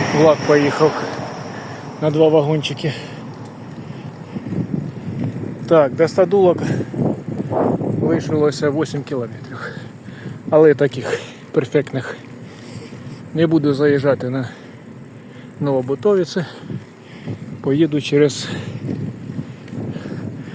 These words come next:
цивілізований парк Северний. Там теж що є, поди-, подивитися. Ой, ну благодать, благодать. Просто насчет того,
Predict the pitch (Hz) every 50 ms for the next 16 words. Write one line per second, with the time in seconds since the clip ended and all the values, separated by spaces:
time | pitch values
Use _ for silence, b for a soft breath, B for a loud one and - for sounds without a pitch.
0 | B B - - 160 147 147 151 147 143 143 165 160 151 151 143 143 131 - 147
1 | 143 131 - - - 147 143 131 135 131 120 117 117 117 B B B B B B
2 | B B B B B B B B B B B B - 156 143 131 - 156 139 143
3 | 131 - - 139 131 127 127 123 120 123 131 117 127 120 139 131 123 131 131 131
4 | 120 - - - - B B B B B B - - B B B B B B B
5 | B B B B B B 120 - - 190 180 156 131 - B B B B B B
6 | - 170 160 147 151 143 127 139 143 123 123 113 - - - - - - - 135
7 | 156 170 147 - 147 147 135 - 117 107 - - - - - - - - - B
8 | B B B B B B B B B B B - 151 151 147 - - 139 135 151
9 | 147 - - 240 226 - - - 214 214 208 196 196 185 -